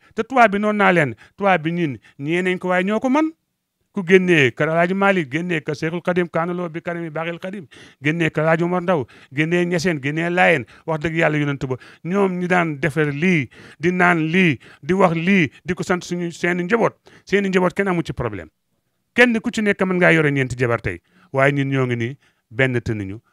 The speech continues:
Loolu nag suñu gàcce la. Li ñu andil suñu gàcce gi mooy dañoo roy. Kon daal gis nga kàttan mu ngi noonu. Préparé nañ ci ay enveloppe yoo xam ne képp ku soxla, muy Sénégal, Europe, Asie, Australia, muy France,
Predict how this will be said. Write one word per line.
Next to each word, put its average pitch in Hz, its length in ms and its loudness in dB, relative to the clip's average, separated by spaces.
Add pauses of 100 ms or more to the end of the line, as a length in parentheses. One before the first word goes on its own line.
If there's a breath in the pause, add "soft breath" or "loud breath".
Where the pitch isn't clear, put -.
(160)
Loolu 135 260 -2
nag 151 100 -4
suñu 175 280 -4
gàcce 139 280 2
la. 139 140 -4 (280 soft breath)
Li 175 120 -4
ñu 214 100 -2
andil 180 160 -2
suñu 156 220 -6
gàcce 123 300 -2
gi 139 120 -14 (240 soft breath)
mooy 120 200 -2
dañoo 107 260 -2
roy. 85 220 -8 (160)
Kon 123 140 -8
daal 131 160 0
gis 131 120 -6
nga 135 120 -4
kàttan 131 380 -2
mu 127 80 -2
ngi 123 100 -2
noonu. 139 300 -4 (340 loud breath)
Préparé 127 480 0
nañ 131 200 -4
ci 117 300 -8 (220 soft breath)
ay 117 100 -8
enveloppe 127 320 -8
yoo 127 120 -6
xam 127 200 -8
ne 113 160 -6 (300 soft breath)
képp 139 240 -2
ku 139 100 -8
soxla, 123 380 -6 (260 soft breath)
muy 117 160 -8
Sénégal, 131 560 -4 (160)
Europe, 127 340 -2
Asie, 131 400 -6
Australia, 123 560 -6 (340 loud breath)
muy 123 200 -2
France, 127 420 0